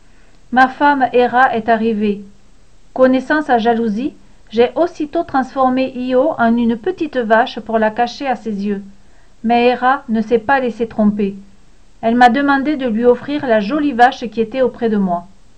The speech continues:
Je n'avais aucune raison de refuser, tu comprends ? Et j'ai été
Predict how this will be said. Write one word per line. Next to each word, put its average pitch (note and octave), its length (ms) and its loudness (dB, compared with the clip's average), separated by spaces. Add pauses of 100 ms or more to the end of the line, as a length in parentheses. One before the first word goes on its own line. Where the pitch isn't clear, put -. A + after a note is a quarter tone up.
(400)
Je - 120 -6
n'avais A3 360 2
aucune C4 380 0
raison A#3+ 320 -2
de B3 80 -2
refuser, G#3+ 680 -4
tu G3 80 -14
comprends ? G3+ 500 -4 (680)
Et A3+ 120 0
j'ai A#3+ 180 4
été A#3+ 240 2